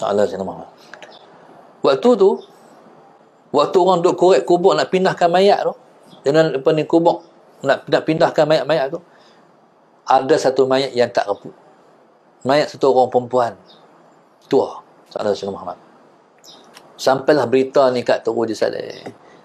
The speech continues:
Waktu Tok, Tok, waktu Tok, Tok Guru ada lagi. Bila sebut nama perempuan ni, kata Tok Guru, "Ha, Tok Guru, Tok, Tok Guru kenal?" Kata Tok Guru, "Dulu, dulu duk pondok kita.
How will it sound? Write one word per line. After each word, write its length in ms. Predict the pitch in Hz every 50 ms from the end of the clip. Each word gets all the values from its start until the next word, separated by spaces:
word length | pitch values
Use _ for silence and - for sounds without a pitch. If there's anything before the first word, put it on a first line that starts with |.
| _ _
Waktu 160 | - 110 - 123
Tok, 200 | - 127 117 -
Tok, 240 | - 117 120 123 120
waktu 200 | 117 117 113 131 135
Tok, 120 | 123 113 -
Tok 80 | 101 110
Guru 120 | 107 104 101
ada 160 | 95 85 85
lagi. 160 | 87 85 - _ _ _ _ _ _ _ _ _ _ _ _ _ _ - - - - - _ - - - - - - - - - - - - - - - - - - - -
Bila 160 | - 147 160 160
sebut 400 | 160 - 175 185 220 262 190 170
nama 240 | 190 196 196 202
perempuan 400 | 180 202 202 190 196 214 214 220
ni, 80 | 247 240
kata 240 | - 202 208 196 196
Tok 120 | 202 175
Guru, 160 | 180 170 156 156
"Ha, 120 | 175 190 202 196 190 185 175 170 160 147 135 120 117 - - - - _ _ _ _ _ _ _ _ _ _ _ _ - 151
Tok 80 | 156
Guru, 200 | 160 180 185 180 170
Tok, 180 | 196 190 190 160 -
Tok 120 | - 196 196
Guru 80 | - 208
kenal?" 240 | 196 175 - - - - - - _ _ _ _ _ _ _ _ _ _ - - - _ _ _ _ _ _ _ _ _ _ _ _ _ _ _ _ _ _ _
Kata 240 | - 131 131 147
Tok 140 | 135 147 139 143
Guru, 140 | 170 190 190 - _ _ _ -
"Dulu, 240 | 139 147 151 165 165 -
dulu 180 | 135 147 170 165 165
duk 120 | - 135 -
pondok 240 | 165 170 156 147 180
kita. 320 | 196 - - - 143 160